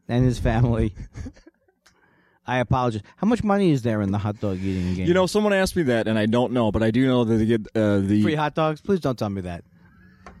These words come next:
Speaker 2: That was gonna be my joke. No, they get a mustard, uh, colored belt. The mustard belt.
Speaker 1: You're making me sick to my stomach.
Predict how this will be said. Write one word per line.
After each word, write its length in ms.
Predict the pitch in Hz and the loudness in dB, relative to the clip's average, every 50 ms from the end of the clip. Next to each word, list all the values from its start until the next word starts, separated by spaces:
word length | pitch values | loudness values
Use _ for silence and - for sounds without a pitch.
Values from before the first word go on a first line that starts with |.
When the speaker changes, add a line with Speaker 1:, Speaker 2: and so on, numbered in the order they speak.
| - - _ _ _ _ _ _ _ _ _ _ _ - - _ _ _ | -20 -20 _ _ _ _ _ _ _ _ _ _ _ -20 -20 _ _ _
Speaker 2:
That 100 | - 127 | -2 0
was 120 | 135 135 - | 0 0 2
gonna 180 | - 131 127 | 2 2 2
be 140 | 113 117 110 | 2 2 2
my 120 | 104 98 | 2 2
joke. 260 | 92 85 101 90 87 - | 0 0 0 -2 0 2
No, 180 | 175 220 220 185 | 4 4 4 4
they 100 | 156 151 | 4 4
get 120 | 165 170 | 2 2
a 40 | 156 | 2
mustard, 600 | 147 151 165 - - - 170 156 147 147 139 131 | 2 2 0 0 0 0 2 2 2 2 2 2
uh, 160 | 123 123 120 | 2 2 2
colored 340 | - - 127 127 120 110 104 | 0 0 2 2 2 2 2
belt. 400 | 104 113 113 95 87 - - - - - | 0 0 0 0 -2 -4 -10 -14 -10 -4
The 80 | - 117 | 0 2
mustard 420 | 117 120 123 - - 127 117 107 | 4 2 2 2 0 -2 0 0
belt. 340 | 104 107 104 92 80 - - | 2 2 0 0 -2 -2 0
Speaker 1:
You're 140 | 143 170 185 | 2 2 4
making 320 | 190 190 185 - 175 156 | 4 2 2 2 2 2
me 80 | 135 117 | 2 0
sick 360 | - - - - 160 - _ | 0 -2 -2 -2 -4 -4 _
to 80 | - 143 | -2 0
my 120 | 127 120 | 0 0
stomach. 440 | 107 - - 113 110 107 101 95 | 0 -2 -2 0 0 2 0 -2